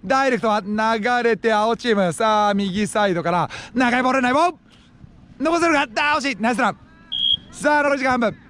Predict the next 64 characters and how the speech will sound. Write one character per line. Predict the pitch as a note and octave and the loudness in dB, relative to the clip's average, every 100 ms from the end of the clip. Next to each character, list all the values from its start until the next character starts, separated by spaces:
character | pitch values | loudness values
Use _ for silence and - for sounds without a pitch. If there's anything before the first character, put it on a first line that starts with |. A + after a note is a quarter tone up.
| - | -4
残 | F#3 F#3+ G3 G#3+ G#3+ | 0 0 0 0 2
り | G#3+ G3+ | 2 0
時 | G#3+ | 0
間 | G3+ G#3 G3 F3 | 0 0 0 0
半 | G3+ A3 | 0 0
分。 | A3 G#3 D3+ - - - | 0 0 -2 -8 -10 0
右 | A3 G#3+ A#3 | 2 2 2
サ | B3+ A#3+ | 2 2
イ | |
ド、 | G3+ | 2
ダ | G3 B3 | 0 2
イ | A#3+ | 2
レ | G3 | 0
ク | |
ト。 | - G#3+ D3+ - - - | 0 0 0 -6 -10 -2
落 | G#3+ A3+ A#3 | 0 0 0
ち | |
着 | B3 | 0
い | A#3 | 2
て | G3+ | 2
切 | A#3 | 2
り | A#3+ | 2
返 | C4 | 2
し。 | G#3+ A#3 D#3+ - - | 2 0 0 -4 -8
左 | G#3+ A#3+ C4 | -2 0 2
サ | C4 | 2
イ | A#3 | 2
ド | G3+ | 2
に | |
展 | A#3+ B3 | 2 2
開。 | B3 D3+ - - E3+ | 0 -2 -8 -14 -2
逆 | A#3+ A#3+ | 0 0
サ | C4+ | 2
イ | B3+ | 2
ド | B3 | 2
オ | |
ー | |
バ | B3+ | 2
ー | C4 | 0
ラ | |
ッ | C4 | 0
プ。 | A3+ D#3 - - - | 0 0 -6 -16 -4
さ | C4 C4 | 0 2
あ、 | |
一 | A#3+ A#3+ | 0 0
旦 | C4+ | 0
後 | B3 | 0
ろ | |
か | B3+ | 0
ら。 | A#3+ E3 - - - - | 0 0 -4 -12 -12 -2
縦 | B3+ B3+ - B3+ B3 | 0 0 0 2 4
は | A#3+ A#3+ A#3 | 4 2 -2
通 | - B3 A#3+ B3 A3+ | 0 0 2 2 0
し | - | 2
て | A3+ | 2
い | G#3+ | 2
く | A3 | 2
ラ | G#3+ | 2
イ | G#3 | 2
ン | |
際。 | G#3+ G3+ F#3 | 2 2 2
ナ | |
イ | |
ス。 | F3+ | 0